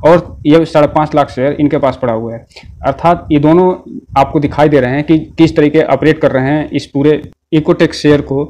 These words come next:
क्योंकि जब ये विश्वास फिनसो सर्विस प्राइवेट लिमिटेड अपने शेयरों को बेचता है, जब भी ये बेचता है तब आप देखते हैं कि शेयर, शेयर में चाहे कोई भी news आई उसके बावजूद भी इसमें गिरावट आ जाती है,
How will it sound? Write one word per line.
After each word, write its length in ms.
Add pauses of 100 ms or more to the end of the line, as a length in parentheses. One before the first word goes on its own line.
(200)
क्योंकि 300
जब 240
ये 180 (880)
विश्वास 440
फिनसो 260
सर्विस 420
प्राइवेट 360
लिमिटेड 460 (260)
अपने 240
शेयरों 340
को 220 (180)
बेचता 420
है, 220 (380)
जब 200
भी 120
ये 100
बेचता 380
है 220
तब 200
आप 140
देखते 340
हैं 100
कि 140
शेयर, 360 (180)
शेयर 260
में 280 (180)
चाहे 240
कोई 200
भी 120
news 200
आई 140
उसके 200
बावजूद 340
भी 80
इसमें 220
गिरावट 320
आ 60
जाती 260
है, 140